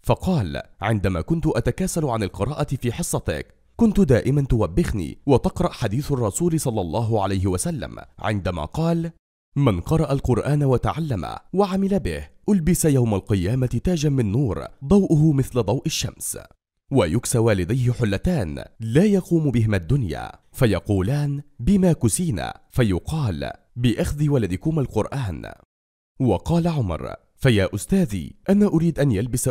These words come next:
أمي وأبي هذه الحلة أمام رب العالمين يوم القيامة." كل الحاضرون لم يستطيعوا أن يمنعوا دموعهم بعد سماع هذا القول من طفل عمره عشر سنوات. وبعد صمت طويل وفي جو هادئ مثل هذا،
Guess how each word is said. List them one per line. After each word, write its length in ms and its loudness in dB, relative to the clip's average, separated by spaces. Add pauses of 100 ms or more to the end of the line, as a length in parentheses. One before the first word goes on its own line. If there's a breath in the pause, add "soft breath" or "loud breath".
أمي 200 -2
وأبي 460 0
هذه 200 -2
الحلة 480 -4 (220)
أمام 380 2
رب 280 -2
العالمين 600 -2
يوم 300 0
القيامة." 600 -2 (640)
كل 180 6
الحاضرون 580 -2
لم 160 0
يستطيعوا 600 0
أن 80 2
يمنعوا 400 -2
دموعهم 560 0 (160)
بعد 340 0
سماع 380 -2
هذا 340 0
القول 400 0
من 120 0
طفل 360 -4
عمره 420 0
عشر 220 -4
سنوات. 580 -2 (480)
وبعد 400 0
صمت 300 -2
طويل 520 -2 (160)
وفي 320 0
جو 360 -2
هادئ 320 -2
مثل 200 -2
هذا، 520 -4